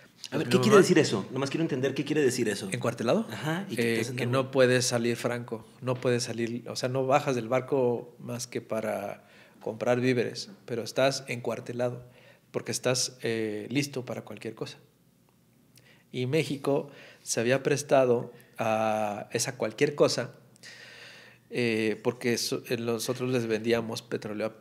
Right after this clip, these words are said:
Speaker 2: a, a Estados Unidos y nuestra fuente de,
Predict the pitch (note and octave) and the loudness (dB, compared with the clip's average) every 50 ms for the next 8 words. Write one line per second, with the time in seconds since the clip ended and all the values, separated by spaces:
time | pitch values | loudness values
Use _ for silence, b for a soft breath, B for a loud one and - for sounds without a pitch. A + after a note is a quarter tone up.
0 | - - A#2 A2 G#2 G#2 G#2 G2+ G#2+ G#2+ - - A#2+ A2 A2 - C#3 C#3 D3 D3 | -8 -6 -4 -4 -4 -6 -6 -8 -10 -10 -4 0 0 0 0 0 -2 -2 0 0
1 | C3 A#2+ - - - - - _ _ _ _ - - C3+ B2 A#2+ A#2+ B2 B2+ B2 | 0 0 -2 -4 -8 -12 -18 _ _ _ _ -12 -8 -4 -2 0 0 0 -2 -2
2 | B2+ B2 A2+ A2 A2 - - - A#2+ A2+ A2 G#2+ G#2 G#2 G#2 G#2 G#2 G2 - - | -4 -4 -4 -4 -4 -8 -8 -4 -2 -2 0 0 0 -2 -2 -4 -6 -10 -14 -20
3 | - - _ _ _ _ - - B2+ B2+ B2 B2+ C3+ B2 A#2 A#2 A2+ A2 A2 A2 | -20 -20 _ _ _ _ 0 2 2 2 2 2 2 2 2 2 2 2 0 -2
4 | A2 A2 | -4 -8